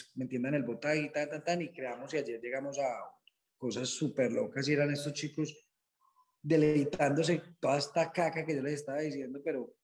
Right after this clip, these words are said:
era chévere porque para ellos era inspiración. Decía, "Este man, o sea, este man nos está hablando de, de, de, de pájaros, pero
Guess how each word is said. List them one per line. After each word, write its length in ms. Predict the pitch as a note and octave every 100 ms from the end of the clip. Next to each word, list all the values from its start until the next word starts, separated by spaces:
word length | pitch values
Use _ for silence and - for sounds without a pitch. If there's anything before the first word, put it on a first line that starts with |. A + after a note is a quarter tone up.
| _ _ _ -
era 160 | C#3
chévere 280 | C#3+ E3+ F3+
porque 240 | F3+ E3
para 260 | - C#3 C#3
ellos 180 | C3 D3
era 100 | E3+
inspiración. 540 | F#3 - D#3+ C3+ F3+ D#3
Decía, 380 | C#3 - D#3
"Este 200 | - -
man, 240 | D3 E3 E3 _ _ _ _ _ _ _ _ _
o 40 | -
sea, 120 | E3
este 220 | D#3 D3+
man 160 | D#3+ E3+
nos 180 | F#3+ F#3
está 140 | C#3+
hablando 420 | C3 D3 D#3 F3+
de, 380 | F#3 D#3+ C3 - - - A#2
de, 580 | C#3 C3+ B2+ A2 - -
de, 560 | C#3+ C3+ C3+ C3 B2+ - _ _ _ _ _ -
de 340 | B2+ C#3 C#3 A#2+
pájaros, 560 | E3 D#3 F3 G3 F#3 -
pero 520 | D#3 C#3+ C3+ C3 -